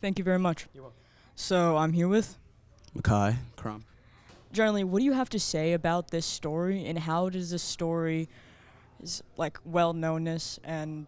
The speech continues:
Speaker 1: just general significance in African American history, how do you think that affects our knowledge and our education system?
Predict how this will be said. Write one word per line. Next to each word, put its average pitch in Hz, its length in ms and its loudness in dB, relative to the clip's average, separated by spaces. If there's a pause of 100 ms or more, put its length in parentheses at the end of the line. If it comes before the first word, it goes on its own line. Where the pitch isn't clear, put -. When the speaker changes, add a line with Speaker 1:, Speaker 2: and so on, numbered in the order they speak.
Speaker 1:
just - 360 -10 (120)
general 160 680 -2 (800)
significance 175 880 -4 (120)
in 139 360 -4
African 151 220 -10
American 147 340 -8
history, 156 440 -4
how 160 220 -4
do 170 100 -4
you 180 80 -2
think 170 260 -4
that 156 220 0
affects - 640 -8 (640)
our 143 280 2
knowledge 160 500 -2
and 143 240 -6
our 139 140 -2
education 147 480 -8
system? - 280 -20